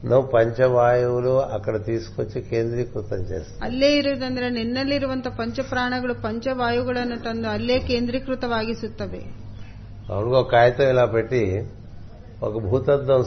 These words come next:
Speaker 1: సూర్యుడు కిరణాలు దాని మీద పడేట్టుగా చేస్తే,
Speaker 2: ಒಂದು
Speaker 1: ఆ
Speaker 2: పే-,
Speaker 1: కాగితం ఇలా అది మంట, ఆ, మ-, అంటుకోదు.
Speaker 2: ಒಂದು ಕಾಗದವನ್ನು ಇಟ್ಟು ಅದರ ಮೇಲೆ ಲೆನ್ಸ್ ಅನ್ನು ಇಟ್ಟರೆ ಆ ಕಾಗದ ಸುಟ್ಟುತ್ತದೆ.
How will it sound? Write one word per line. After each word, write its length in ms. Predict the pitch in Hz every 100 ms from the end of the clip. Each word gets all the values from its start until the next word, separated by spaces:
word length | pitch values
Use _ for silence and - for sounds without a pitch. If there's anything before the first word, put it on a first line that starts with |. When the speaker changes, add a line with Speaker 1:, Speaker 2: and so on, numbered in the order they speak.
| -
Speaker 1:
సూర్యుడు 280 | 131 131
కిరణాలు 420 | 127 127 123 131 123
దాని 200 | 120 123
మీద 140 | 127
పడేట్టుగా 500 | 123 120 127 127 127
చేస్తే, 840 | 110 113 113 - - 113 85 98 - - -
Speaker 2:
ಒಂದು 160 | 120 -
Speaker 1:
ఆ 20 |
Speaker 2:
పే-, 100 | -
Speaker 1:
కాగితం 580 | 135 135 147 131 120 117
ఇలా 320 | 127 123 120
అది 140 | 113
మంట, 260 | 107 117 147
ఆ, 300 | 127 123 120 120 117
మ-, 580 | 120 - - - -
అంటుకోదు. 560 | 110 120 143 143 147 160 - - - - 240
Speaker 2:
ಒಂದು 480 | 262 269 262 233 - - -
ಕಾಗದವನ್ನು 600 | 247 269 294 302 294 285
ಇಟ್ಟು 220 | 269 262
ಅದರ 220 | 254 240 247
ಮೇಲೆ 280 | 254 240 240
ಲೆನ್ಸ್ 440 | 233 240 233 262
ಅನ್ನು 180 | 277 247
ಇಟ್ಟರೆ 280 | 233 - 240 240 233
ಆ 40 |
ಕಾಗದ 540 | 226 - 233 233 247 262
ಸುಟ್ಟುತ್ತದೆ. 680 | - 226 247 226 101 92